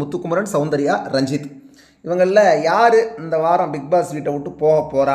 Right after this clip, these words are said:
அப்படிங்கிறத நம்ம கொஞ்சம் பொறுத்து இருந்து தான் பார்க்கணும். வந்து கொஞ்சம் இன்ட்ரெஸ்டிங்கா அந்த ஷோவுல வந்து இப்போ நமக்கு தெரியறது வந்து ஜாக்லின் வந்து நிறையா கண்டென்ட் கொடுப்பாங்கங்கிற மாதிரி தெரியுது. இன்னொரு பக்கம் முத்துக்குமரன் அண்ணன் அவருடைய அந்த த-, பேச்சு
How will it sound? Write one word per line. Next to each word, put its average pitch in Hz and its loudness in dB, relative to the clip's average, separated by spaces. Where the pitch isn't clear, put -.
அப்படிங்கிறத 127 -4
நம்ம 117 -10
கொஞ்சம் - -10
பொறுத்து 147 -2
இருந்து 135 -2
தான் 147 -6
பார்க்கணும். 147 -2
வந்து 196 -6
கொஞ்சம் 175 -2
இன்ட்ரெஸ்டிங்கா 254 0
அந்த 196 -2
ஷோவுல 208 2
வந்து 180 -2
இப்போ 170 0
நமக்கு 151 -6
தெரியறது 185 -2
வந்து 165 -6
ஜாக்லின் 202 0
வந்து 185 -2
நிறையா 185 2
கண்டென்ட் 185 0
கொடுப்பாங்கங்கிற 165 -2
மாதிரி 175 -2
தெரியுது. 170 -4
இன்னொரு 233 4
பக்கம் 226 0
முத்துக்குமரன் 214 -2
அண்ணன் 160 -4
அவருடைய 151 2
அந்த - -8
த-, 151 2
பேச்சு 185 -2